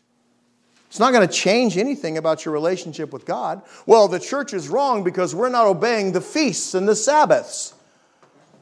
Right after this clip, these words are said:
You're not supposed to. You're not Jewish. Those things have some cultural appropriateness for those who are ethnically Jewish,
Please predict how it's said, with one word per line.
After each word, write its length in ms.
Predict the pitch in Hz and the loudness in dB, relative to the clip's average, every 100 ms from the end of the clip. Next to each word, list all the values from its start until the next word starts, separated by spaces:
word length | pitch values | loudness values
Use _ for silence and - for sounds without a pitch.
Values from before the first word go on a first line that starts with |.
| _ | _
You're 120 | 220 | 4
not 140 | 269 262 | 6 6
supposed 500 | 269 269 285 294 - | 6 8 8 6 -4
to. 380 | 262 190 110 - _ _ _ _ _ | -4 -4 -6 -14 _ _ _ _ _
You're 140 | 196 | -6
not 240 | 269 262 160 | -6 -8 -10
Jewish. 720 | 185 302 269 120 - - - _ _ _ _ _ _ _ _ _ _ _ _ _ _ _ _ | -10 -6 -6 -6 -12 -18 -20 _ _ _ _ _ _ _ _ _ _ _ _ _ _ _ _
Those 220 | 226 233 | 4 6
things 240 | 262 247 | 2 2
have 180 | 220 214 | 2 0
some 200 | - 180 | 0 -4
cultural 680 | 165 - 202 254 - 262 208 | -4 -2 0 0 -2 2 2
appropriateness 680 | 170 175 165 180 170 170 175 | 0 -2 -2 -2 -6 -6 -12
for 160 | - 151 | -8 0
those 380 | 165 196 196 - - - | 2 2 0 -10 -20 0
who 160 | 190 165 | 8 10
are 180 | - - | 10 6
ethnically 560 | 220 220 220 214 180 156 | 2 2 -4 -4 -4 -4
Jewish, 680 | 127 254 220 214 - - | -4 -6 -4 -6 -10 -20